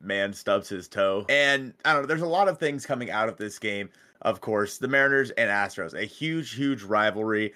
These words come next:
I do wanna talk about something that Dusty Baker said when he said that he's tired of his guys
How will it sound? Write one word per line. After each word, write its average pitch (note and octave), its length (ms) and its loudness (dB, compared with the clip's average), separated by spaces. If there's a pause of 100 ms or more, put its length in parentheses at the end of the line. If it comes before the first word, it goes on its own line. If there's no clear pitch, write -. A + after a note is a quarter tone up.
(200)
I C3+ 80 4
do E3 120 2
wanna F3 200 4
talk C#3 240 2
about B2+ 240 4
something B2 240 -2
that G#2 160 -4
Dusty G2 300 -2 (100)
Baker C3 420 2
said F#2 380 -4 (280)
when A2 100 -8
he B2+ 140 -2
said C3+ 160 -2
that A2 100 -8
he's A#2 220 -6
tired C3 480 2
of A#2 120 -2
his A2+ 280 -4
guys G#2 560 0